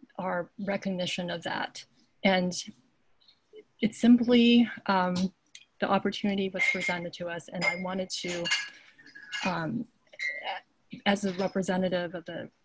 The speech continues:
Human Rights Commission and a member of this group, um, um, give it my personal support. Um, so I, um, I would like, it is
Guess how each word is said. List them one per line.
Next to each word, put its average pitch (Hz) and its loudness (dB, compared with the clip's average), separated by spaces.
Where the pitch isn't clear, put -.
Human 185 -6
Rights 170 -6
Commission 185 -4
and 165 -6
a 175 -10
member 185 -2
of 165 -8
this - -8
group, 190 -4
um, 160 -8
um, 180 0
give 190 -2
it 196 0
my 180 -2
personal 185 -4
support. - -4
Um, 185 0
so 196 2
I, 208 2
um, 196 4
I 190 4
would 196 4
like, 202 6
it 190 6
is 196 6